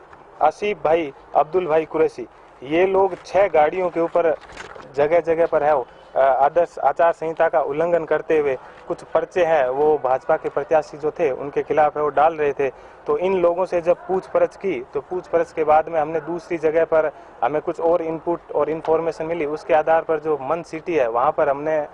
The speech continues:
रात में है वो, अ, पूरी टीम के साथ हम सब गए और वहाँ पर जब छापा मारा तो वहाँ हमें पाँच, पाँच हज़ार के आसपास उनके खिलाफ कुछ जो पर्चे हैं वो बरामद हुए। और तब हमने वहाँ पर एफ़एसटी की टीम बुलाई, तो एफ़एसटी की टीम को वहाँ पर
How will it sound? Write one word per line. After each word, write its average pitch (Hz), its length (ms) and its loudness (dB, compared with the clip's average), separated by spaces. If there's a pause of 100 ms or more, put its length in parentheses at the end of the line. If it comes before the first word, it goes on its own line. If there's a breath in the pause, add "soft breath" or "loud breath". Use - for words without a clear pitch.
रात 131 480 0
में 151 120 -4
है 147 120 0
वो, 143 160 -2 (300 loud breath)
अ, 135 220 4
पूरी 151 340 -6
टीम 160 240 -6
के 156 100 -2
साथ 147 340 -2
हम 131 260 -2
सब 139 240 -2
गए 147 260 2
और 135 220 -2
वहाँ 139 140 2
पर 147 140 -6
जब 143 180 -6
छापा 135 300 0
मारा 151 220 2
तो 135 120 -2
वहाँ 135 340 0
हमें 151 180 -4
पाँच, 151 460 -2 (440 loud breath)
पाँच 160 260 0
हज़ार 147 240 2
के 156 100 -4
आसपास 147 640 0 (100)
उनके 143 280 -6
खिलाफ 147 380 -2
कुछ 156 100 -10 (540)
जो 143 80 0
पर्चे 151 340 -2
हैं 147 140 0
वो 147 180 0
बरामद 156 380 0
हुए। 160 200 0 (420 loud breath)
और 143 280 0
तब 170 120 2
हमने 165 220 2
वहाँ 160 160 4
पर 156 120 -2
एफ़एसटी 165 420 -2
की 165 100 -6
टीम 170 240 -6
बुलाई, 170 240 0
तो 143 100 -4
एफ़एसटी 170 460 -4
की 170 120 -12
टीम 170 260 -10
को 160 160 -2
वहाँ 143 180 2
पर 160 240 -2